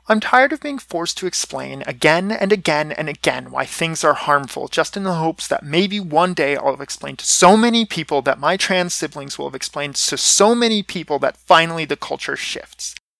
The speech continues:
I'm tired of holding the weight of change because the cis don't think it's their problem. I'm tired of explaining that it is their fucking problem. I'm, uh, tired of explaining that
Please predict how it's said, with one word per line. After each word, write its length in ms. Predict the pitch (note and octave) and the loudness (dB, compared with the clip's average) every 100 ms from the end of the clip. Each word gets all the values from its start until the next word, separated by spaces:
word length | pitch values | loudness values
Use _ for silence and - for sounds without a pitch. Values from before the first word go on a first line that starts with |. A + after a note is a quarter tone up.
| _ _ _ | _ _ _
I'm 160 | - D#3 | -6 -2
tired 400 | - D3+ F3 F#3+ | 2 6 8 6
of 100 | F3 | 2
holding 320 | - E3+ E3 | -2 -2 -2
the 80 | C3+ | -6
weight 340 | A#2 C3+ F3+ - | -4 -2 -2 -4
of 160 | C3+ | -8
change 460 | - - D#3+ F#3 G3 | -4 -4 -4 -6 -8
because 220 | D#3+ C#3+ | -10 -12
the 80 | - | -8
cis 280 | - G3 - | -4 -2 -2
don't 200 | C#3 A2+ | -6 -8
think 160 | C#3 C3+ | -8 -8
it's 100 | - | -12
their 100 | - - | -16 -16
problem. 520 | - - - F3+ G3+ - | -8 -8 -6 -8 -8 -4
I'm 120 | D3 | -4
tired 300 | - D#3+ D#3+ | 2 4 4
of 100 | C#3+ | 0
explaining 540 | C#3 - - D#3 E3 | -8 -8 -6 -6 -6
that 140 | D3 B2 | -8 -8
it 120 | A#2+ | -6
is 200 | C3+ D#3+ | -4 -2
their 140 | G3+ | -2
fucking 400 | G#3 G#3 - G#3+ | 0 0 0 -6
problem. 480 | G#3 G3+ G3+ A3+ B3 - | 0 0 0 -4 -8 -4
I'm, 140 | D#3 | 0
uh, 120 | D#3 D3+ - | 0 -2 -6
tired 420 | - F#3 G3+ F#3+ | 4 6 8 4
of 80 | D#3+ | 0
explaining 580 | - - C#3+ D#3 F#3+ E3+ | -6 -6 -6 -4 -6 -8
that 140 | - | -10